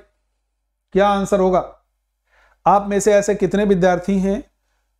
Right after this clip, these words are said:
जो मेरी Unacademy पर क्लास करते हो? कल आप लोगों के लिए मैं हिंदी का एक जबरदस्त क्लास लेके आ रहा हूं Unacademy लर्नर ऐप पे, तो जुड़िएगा जरूर, ठीक है सभी विद्यार्थी।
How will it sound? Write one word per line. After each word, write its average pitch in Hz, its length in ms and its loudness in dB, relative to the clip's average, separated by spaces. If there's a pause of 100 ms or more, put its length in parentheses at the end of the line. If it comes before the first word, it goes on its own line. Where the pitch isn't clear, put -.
(120)
जो 185 360 2
मेरी 185 560 0
Unacademy 170 500 0
पर 190 540 -2 (260)
क्लास 185 320 0
करते 185 360 2
हो? 180 440 -2 (560)
कल 190 160 2
आप 190 200 0
लोगों 190 240 -4
के 196 100 0
लिए 196 220 2
मैं 196 340 -2
हिंदी 180 560 0 (500)
का 170 100 0
एक 185 540 0 (560)
जबरदस्त 180 600 0
क्लास 190 280 0
लेके 185 220 -2
आ 180 100 2
रहा 180 220 0
हूं 196 160 0
Unacademy 175 460 0
लर्नर 180 400 2
ऐप 185 240 0
पे, 156 260 -4 (240)
तो 156 60 -10
जुड़िएगा 180 480 2
जरूर, 180 500 0 (420)
ठीक 160 180 -2
है 240 300 0 (480)
सभी 175 260 0
विद्यार्थी। 165 540 -2